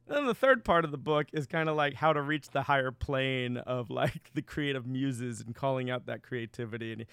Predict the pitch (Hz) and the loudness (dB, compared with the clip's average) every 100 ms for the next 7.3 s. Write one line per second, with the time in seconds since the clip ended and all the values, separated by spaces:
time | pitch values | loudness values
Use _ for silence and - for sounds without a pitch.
0 | - - - 233 240 226 214 190 - - | -18 -18 -12 -2 0 2 4 4 2 0
1 | 170 180 - 170 151 147 147 127 131 135 | 4 4 2 2 4 4 4 0 -2 0
2 | 151 143 135 131 131 123 120 127 127 - | 0 0 -2 0 0 0 -2 -2 -2 -4
3 | 120 123 117 113 120 113 123 117 113 - | -4 -4 -4 -6 -8 -8 -10 -10 -12 -16
4 | - _ - 165 147 135 - 135 120 117 | -20 _ -6 -2 0 -2 -2 -4 -2 -2
5 | 127 127 120 123 123 123 - 123 120 - | 0 0 0 -2 -2 -4 -4 -4 -6 -6
6 | 123 113 113 117 - 123 - 139 127 - | -6 -4 -4 -6 -6 -8 -4 -2 -2 -4
7 | 120 117 110 | -4 -4 -6